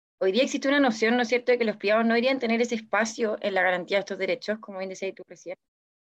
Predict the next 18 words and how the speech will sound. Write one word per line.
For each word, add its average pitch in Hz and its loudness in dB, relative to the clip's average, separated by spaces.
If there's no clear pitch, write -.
y 202 -16
que 190 -4
de - -2
alguna 214 2
manera 247 2
para 240 2
que 220 -6
estos 240 0
derechos 226 2
estén 226 2
verdaderamente 233 2
garantizados 233 2
solamente 247 2
los 233 2
podría 202 0
proveer 196 -4
el 208 -2
Estado. - -2